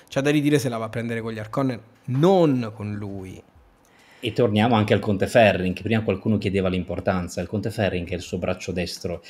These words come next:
Speaker 2: è quello che l'ha aiutato a uccidere il padre per diventare imperatore, è quello che poi anche in Paul of Dune avrà una sottotrama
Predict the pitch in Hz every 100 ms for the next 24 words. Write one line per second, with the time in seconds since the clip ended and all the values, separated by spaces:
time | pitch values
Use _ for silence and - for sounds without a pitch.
0 | - - 101 123 113 113 104 104 107 107
1 | 98 92 87 - 120 101 95 92 101 107
2 | 110 107 95 95 95 90 90 87 92 87
3 | 113 95 87 82 - - - 90 110 110
4 | 107 104 113 113 104 98 104 95 104 95
5 | 104 117 104 92 92 95 - 101 101 110
6 | 110 104 98